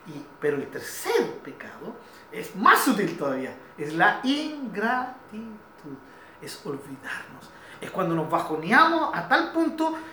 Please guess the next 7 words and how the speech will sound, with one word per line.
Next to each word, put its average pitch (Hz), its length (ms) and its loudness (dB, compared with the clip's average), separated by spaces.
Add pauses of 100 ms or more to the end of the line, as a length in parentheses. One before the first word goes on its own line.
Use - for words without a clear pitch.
(100)
de 165 100 -2
que 165 100 -2
sencillamente 208 720 -2
decimos, 202 380 -2
"Señor, 208 480 -2
¿por - 320 0
qué?" - 420 4